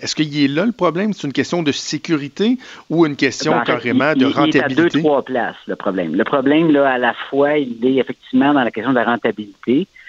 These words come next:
Speaker 2: Quand vous perdez soixante-quinze pour cent de votre chiffre d'affaires,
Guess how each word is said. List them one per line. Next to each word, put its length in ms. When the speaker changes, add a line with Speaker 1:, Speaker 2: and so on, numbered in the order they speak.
Speaker 2:
Quand 160
vous 120
perdez 380
soixante-quinze 760
pour 140
cent 160
de 80
votre 200
chiffre 280
d'affaires, 720